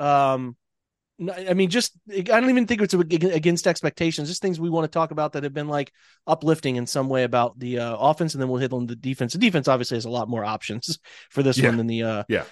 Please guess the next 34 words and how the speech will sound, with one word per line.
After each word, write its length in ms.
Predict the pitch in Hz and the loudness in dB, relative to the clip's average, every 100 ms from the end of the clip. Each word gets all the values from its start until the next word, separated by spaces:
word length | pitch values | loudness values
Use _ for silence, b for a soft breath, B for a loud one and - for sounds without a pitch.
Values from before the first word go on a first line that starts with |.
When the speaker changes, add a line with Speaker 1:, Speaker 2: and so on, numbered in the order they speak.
| - | -4
Speaker 1:
than 140 | 127 | 0
the 80 | 123 | 2
Speaker 2:
Yeah. 120 | 120 | 2
Speaker 1:
offense 280 | 113 110 - | 0 -4 -4
does, 200 | 113 113 | -4 -4
but 220 | 123 117 | -4 0
Speaker 2:
Yeah. 80 | 139 | 2
Speaker 1:
I'll, 100 | 156 | 4
I'll 140 | 160 190 | 6 6
lead 160 | 185 | 6
off. 180 | 151 127 | 6 4
So 160 | - 156 | 0 2
I'll, 220 | 156 180 | 2 2
I'll 140 | 160 180 | 2 2
say 200 | 220 208 | 2 2
Amari 280 | 190 185 | 4 2
Cooper, 340 | 170 156 127 110 | 2 -4 -6 -6
right? 260 | 127 147 156 147 | -2 0 0 -6
You 100 | 139 | -4
know, 80 | |
I 80 | 139 | -2
Speaker 2:
Mm-hmm. 80 | 117 | 0
Speaker 1:
think, 260 | 170 156 - b b b b | -2 -4 -10 b b b b
uh, 120 | 135 135 | -6 -4
I 60 | |
think 200 | 151 185 | 0 2
at 100 | 165 | 0
times 420 | - 170 170 170 | 0 2 4 4
Amari 400 | 156 151 160 160 | 2 4 4 4
has 180 | 151 143 | 2 -2
been, 380 | 135 151 143 135 _ b b | -4 -4 -4 -6 _ b b
um, 500 | 139 135 131 123 117 113 _ _ _ _ _ _ | -2 0 2 2 -2 -8 _ _ _ _ _ _
you 100 | 175 | 0
know, 200 | 151 139 | 2 0